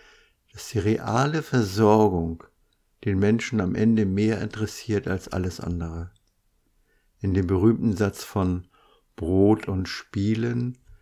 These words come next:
steht das Brot nicht zufällig am Anfang.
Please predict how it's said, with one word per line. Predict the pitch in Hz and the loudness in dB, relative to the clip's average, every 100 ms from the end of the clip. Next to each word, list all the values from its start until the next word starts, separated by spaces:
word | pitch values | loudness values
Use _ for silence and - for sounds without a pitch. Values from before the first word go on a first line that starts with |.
| _ - | _ -16
steht | - 123 123 - | -2 2 2 0
das | - | -6
Brot | - 92 98 104 - | -4 0 0 0 0
nicht | 120 - - | -2 -2 -10
zufällig | - 117 - 85 87 78 76 | -6 -4 -4 -8 -8 -10 -8
am | 87 | -6
Anfang. | 85 82 - 85 | -6 -8 -12 -14